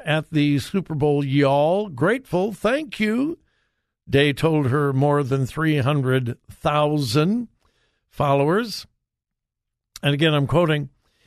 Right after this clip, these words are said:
"In nineteen nineteen, the song was dubbed the Negro National Anthem by the N double A C P and went on to be commonly called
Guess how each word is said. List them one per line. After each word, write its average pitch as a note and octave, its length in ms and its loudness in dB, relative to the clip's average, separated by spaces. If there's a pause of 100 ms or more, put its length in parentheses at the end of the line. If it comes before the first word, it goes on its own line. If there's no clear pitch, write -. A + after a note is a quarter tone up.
(220)
"In D#3 160 2
nineteen B3+ 520 2
nineteen, A3+ 680 2
the F#3+ 140 2
song A3 340 0
was A#3 220 0
dubbed D#3+ 440 0 (380)
the C#3+ 120 4
Negro F3+ 840 2 (500)
National C#3+ 520 2
Anthem E3 420 -2
by C3+ 240 0
the C#3+ 180 2
N D#3 160 2
double D3+ 280 2
A D#3 100 2
C D#3 240 0
P B3+ 340 -2
and E3+ 200 2
went F#3+ 160 2
on F#3+ 180 2
to F3 60 0
be F3 120 0
commonly D3+ 560 0
called C3+ 520 -2